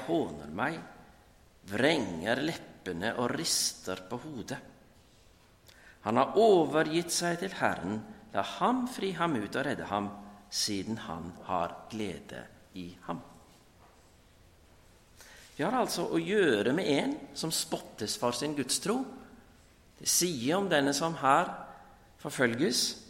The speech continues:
"Han har overgitt seg til Herren, la ham berge ham ut." Og så gjør han det til utgangspunkt for spott og hån. Og litt lenger ute i samme salme så klager den samme salmisten: "Jeg renner bort som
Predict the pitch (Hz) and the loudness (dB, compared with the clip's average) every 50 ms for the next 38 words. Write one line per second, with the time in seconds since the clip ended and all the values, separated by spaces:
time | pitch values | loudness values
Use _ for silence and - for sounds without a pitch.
0 | - - - - 95 95 95 95 - - - 185 185 160 135 123 127 139 139 139 | -20 -14 -10 -6 -4 -2 -2 -4 -2 2 6 8 8 8 8 6 6 4 4 2
1 | 139 - - 147 147 147 196 180 180 160 135 123 143 160 160 147 - 135 123 127 | 2 2 2 2 2 0 0 2 6 6 6 6 4 0 0 0 2 4 4 4
2 | 139 151 147 - - - - - - - - - - - - - - - - _ | 4 2 -2 -6 -10 -14 -16 -18 -20 -20 -20 -20 -20 -20 -20 -20 -20 -20 -20 _
3 | - - 156 139 127 113 113 120 131 147 131 107 107 127 - - - - - - | -2 4 6 6 6 6 4 0 2 2 0 0 -2 -4 -8 -12 -16 -16 -12 -10
4 | 113 - 151 151 139 123 110 101 92 90 87 87 90 92 95 104 107 107 - - | -6 -4 -4 -4 -2 0 0 0 -2 -4 -6 -6 -6 -4 -2 -2 -2 -4 -4 -8
5 | 117 123 123 - - 139 127 101 - - - 82 82 - - - - 92 101 - | -8 -8 -8 -6 -4 -4 -4 -4 -6 -8 -10 -10 -10 -10 -12 -8 -8 -8 -8 -8
6 | - - - 113 - - - - - - 90 - - - - - - - - - | -12 -12 -10 -6 -4 -4 -4 -4 -4 -8 -8 -8 -8 -18 -20 -20 -18 -14 -14 -14
7 | - - - - - - - 82 76 71 - - - - - - - - - - | -14 -16 -18 -18 -18 -18 -14 -14 -14 -14 -14 -18 -20 -20 -20 -20 -20 -20 -20 -20
8 | - _ - - - - - - - - - - - _ - - - - - - | -20 _ -20 -20 -20 -20 -20 -20 -20 -20 -20 -20 -20 _ -20 -18 -16 -14 -14 -14
9 | - - - - 151 170 196 190 190 170 160 160 170 190 170 - 131 139 - 180 | -16 -10 -2 2 4 4 6 8 8 8 8 10 8 8 6 4 2 2 4 4
10 | 160 139 131 123 170 156 139 120 120 131 175 190 - 185 180 - 185 156 131 110 | 4 4 4 6 8 8 8 8 6 4 4 4 2 -2 -2 4 6 6 6 6
11 | 107 117 123 135 147 151 147 - 123 127 131 139 139 139 - 143 123 110 110 - | 6 6 6 6 6 6 4 2 0 0 0 0 -2 0 0 0 0 0 -2 -4
12 | - 131 127 127 117 - - - - - 165 175 156 139 135 131 131 135 143 156 | -4 -4 -2 -2 -2 -4 -4 -6 -6 -6 -4 -2 0 0 2 2 2 2 2 0
13 | 139 139 135 135 - - - - - - 160 165 | 0 -2 -6 -6 -6 -10 -10 -8 -6 -6 -4 -6